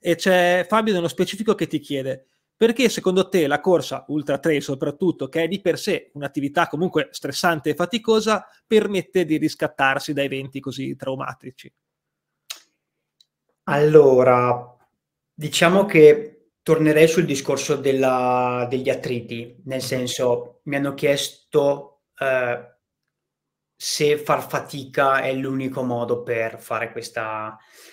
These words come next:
Speaker 2: Allora, io sono contro la fatica, cioè, e, e questa cosa suona male, lo so, però nel lavoro, nella relazione e nel, e anche nello sport, cioè, la fatica è bella quando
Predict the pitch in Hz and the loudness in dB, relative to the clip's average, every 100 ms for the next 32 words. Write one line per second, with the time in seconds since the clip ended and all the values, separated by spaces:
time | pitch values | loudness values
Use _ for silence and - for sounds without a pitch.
0 | - _ _ _ 143 151 147 165 175 156 | -20 _ _ _ -2 0 2 4 4 2
1 | 143 139 135 127 123 123 113 110 101 104 | 0 0 -2 -2 -4 -4 -6 -12 -12 -12
2 | - _ _ _ _ _ 143 113 - - | -12 _ _ _ _ _ -6 -4 -6 -16
3 | - - _ - - 151 127 147 143 143 | -20 -20 _ -20 -4 -2 -2 -2 -2 -2
4 | 139 151 151 139 139 151 143 135 - 123 | -2 -2 -2 0 2 6 6 4 0 -4
5 | 123 113 113 120 - 117 107 151 143 123 | -4 -4 -4 -4 -6 -6 -2 2 2 2
6 | 120 - _ _ _ 147 143 139 139 131 | -4 -14 _ _ _ -8 -6 -4 -2 -2
7 | 131 127 127 127 131 127 123 123 - 135 | -2 -4 -6 -10 -10 -8 -6 -8 -8 -6
8 | 127 127 123 127 - - 131 127 127 123 | -4 -6 -6 -8 -10 -14 -12 -10 -8 -6
9 | 123 127 123 127 127 123 123 123 120 - | -6 -4 -6 -6 -8 -10 -8 -8 -8 -6
10 | 117 113 - - 139 120 - - _ _ | -6 -6 -8 -4 -2 -4 -8 -20 _ _
11 | - 156 147 - 156 165 165 156 - - | -12 -8 -4 -4 2 4 4 4 -6 -10
12 | 123 135 139 139 143 131 131 135 135 135 | -4 -2 -2 -4 -4 -4 -2 0 0 -2
13 | 135 | -6